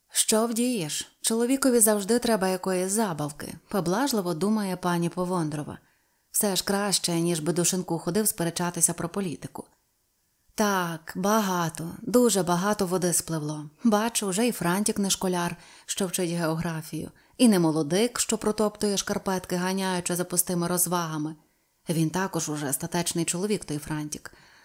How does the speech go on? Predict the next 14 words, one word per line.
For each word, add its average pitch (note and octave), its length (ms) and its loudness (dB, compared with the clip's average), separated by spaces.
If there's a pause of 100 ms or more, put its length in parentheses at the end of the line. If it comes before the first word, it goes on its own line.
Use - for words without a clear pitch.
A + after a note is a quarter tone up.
Служить F3 340 2
на D#3 100 0
пошті, G3 500 -2
тож C#4+ 280 2
усе-таки B3 420 2
недарма A3 480 4
вивчав G3 380 -2
так - 160 -6
старанно D3+ 420 -2
географію. E3 760 -2 (640)
«Вже F#3 220 0
й C#4 140 4
розумнішає C4 1040 4
потроху», G#3+ 720 -2